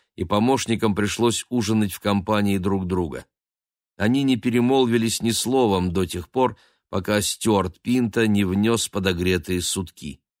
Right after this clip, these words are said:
Учуяв, что нынче подают его любимые креветки с рисом и карри, Захарий улыбнулся и кивнул. Пинто снял крышку, однако мистер Кроул недоверчиво принюхался и, скривившись, рыкнул:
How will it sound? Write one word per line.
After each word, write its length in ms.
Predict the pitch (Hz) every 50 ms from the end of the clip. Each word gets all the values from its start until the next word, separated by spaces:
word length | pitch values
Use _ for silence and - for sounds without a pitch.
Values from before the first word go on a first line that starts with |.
| _ _ _ _ _ _ _ _ _ _ _ _ _ -
Учуяв, 520 | 107 120 117 - 147 160 160 156 131 -
что 200 | - - 120 120
нынче 400 | 123 131 131 123 107 - - 107
подают 480 | 95 107 101 104 107 113 113 104 - 101
его 180 | 101 101 101
любимые 540 | 101 101 101 92 95 104 98 98 98 95 90
креветки 560 | - - 92 95 95 98 95 87 - - 92
с 120 | 90 - -
рисом 420 | 98 95 95 92 - 101 90 90 87
и 60 | 82
карри, 580 | - - 123 131 127 117 117 120 123 117 - _ _ _ _ _ _ _ _
Захарий 600 | - 107 104 104 98 - 135 143 143 139 135 135 - -
улыбнулся 800 | 110 107 98 87 82 95 107 131 143 147 143 127 - - 123
и 240 | - - - 110 92
кивнул. 560 | - 101 87 78 78 73 73 69 64 - - _ _ _ _ _ _ _ _ _ _ _ -
Пинто 300 | 104 101 87 - 87 85
снял 320 | - - 95 85 82 82
крышку, 560 | - 101 110 135 139 - - - 139 127 131 _ _ _ _ _ _ _
однако 440 | - 101 101 127 151 160 147 151 135
мистер 400 | 139 147 139 - - 131 117 101
Кроул 480 | - 113 110 127 139 139 143 143 139
недоверчиво 760 | 139 147 160 143 135 123 113 107 117 110 95 - - 104 104 101
принюхался 800 | 85 98 98 92 95 101 110 101 131 127 127 - - 143 - - _ _ _ _ -
и, 100 | 123 120
скривившись, 840 | - - - 113 113 101 90 98 104 98 - - 120 120 - -
рыкнул: 520 | 123 131 151 139 104 - 90 78 67 -